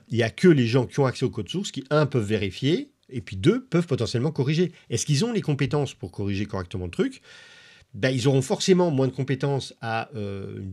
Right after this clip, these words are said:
une équipe relativement restreinte. Alors, je parle pas des grosses boîtes comme Google ou compagnie, mais de, de, de, de, de, de, globalement, dans une équipe de développement, même s'il y a cinquante développeurs, il y a moins, il y a forcément moins de compétences que quand il y a, euh, des milliers de personnes, euh, dont, en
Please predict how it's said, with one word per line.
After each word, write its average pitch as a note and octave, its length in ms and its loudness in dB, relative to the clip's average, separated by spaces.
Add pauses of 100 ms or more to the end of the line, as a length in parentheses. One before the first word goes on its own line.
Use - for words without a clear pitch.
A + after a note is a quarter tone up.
(280)
une A#2 100 -2
équipe C3 400 -2
relativement A#2 540 0
restreinte. F#3+ 580 -4
Alors, - 140 -20
je - 60 -20
parle G#2 180 -6
pas C#3+ 180 -2
des A2+ 100 -4
grosses F#2 200 -4
boîtes B2 300 0
comme G2+ 160 -2
Google G2 280 0
ou A2+ 40 2
compagnie, D#3 360 -4
mais F#2+ 220 -4
de, F#2+ 160 -8 (340)
de, G#2+ 80 -4
de, G2 140 -6
de, G2 160 -6
de, G2 220 -6
de, F#2 320 -10 (320)
globalement, B2+ 680 4 (200)
dans G2+ 160 -2
une A#2 160 -2
équipe A2+ 240 -4
de A#2 60 -2
développement, A#2+ 440 -2
même G#2 160 -2
s'il F#2 100 -8
y - 40 -4
a - 20 -6
cinquante A#2+ 340 -2
développeurs, G#2+ 500 -2 (360)
il G2+ 80 -14
y A2 40 -8
a G#2+ 80 -8
moins, C3 320 0 (120)
il A#2+ 80 -6
y - 20 0
a G#2 60 -4
forcément G2 320 -6
moins A#2 220 -2
de C3+ 60 -4
compétences A#2+ 420 -6
que - 100 -8
quand G#2+ 280 -10
il A2 40 -6
y - 20 -4
a, C3+ 140 -6 (380)
euh, G#2+ 80 -6
des G#2 160 0
milliers B2+ 300 4
de - 60 -8
personnes, C#3+ 540 0
euh, G2 760 -6
dont, G#2+ 420 -4
en F2 160 -8